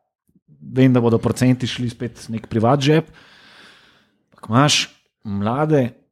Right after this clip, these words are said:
igralce, ki se lahko kalijo v slovenski ligi. Oni tam ne morejo vsi v, ni, ni, ni, ni pogoj, da vsi v prvo ekipo Dinama pridejo noter.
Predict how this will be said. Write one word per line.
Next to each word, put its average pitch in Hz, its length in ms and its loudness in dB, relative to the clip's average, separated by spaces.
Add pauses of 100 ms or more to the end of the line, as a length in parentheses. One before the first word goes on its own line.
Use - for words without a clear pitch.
(160)
igralce, 110 500 -2
ki 123 160 -4
se - 120 0
lahko 110 240 -2
kalijo 117 320 -2
v 104 80 -6
slovenski 107 460 -6
ligi. 90 280 -6 (760)
Oni 131 200 0
tam 143 240 0
ne 135 100 4
morejo 139 300 4
vsi 120 220 -2
v, 127 160 -2
ni, 123 240 -2
ni, 131 160 4
ni, 135 100 2
ni 139 200 0
pogoj, 123 320 2
da 104 80 -2
vsi 101 200 -4
v 120 40 -12
prvo 110 180 -2
ekipo 107 280 -8
Dinama 95 300 -8
pridejo - 300 -18
noter. - 300 -18